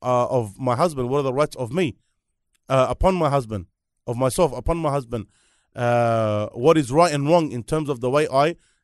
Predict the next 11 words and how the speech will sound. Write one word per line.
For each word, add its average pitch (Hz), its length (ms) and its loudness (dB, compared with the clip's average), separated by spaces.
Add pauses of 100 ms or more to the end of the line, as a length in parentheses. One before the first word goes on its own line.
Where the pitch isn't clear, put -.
(120)
dress 143 340 2
and 110 160 -6
speak 156 380 -2
and 123 140 -8
interact 139 580 -2 (720)
with, 123 380 -4
yani, 117 260 -6
strange 147 380 -2
men, 131 280 -2 (120)
yani, 110 320 -6
uh, 62 320 -18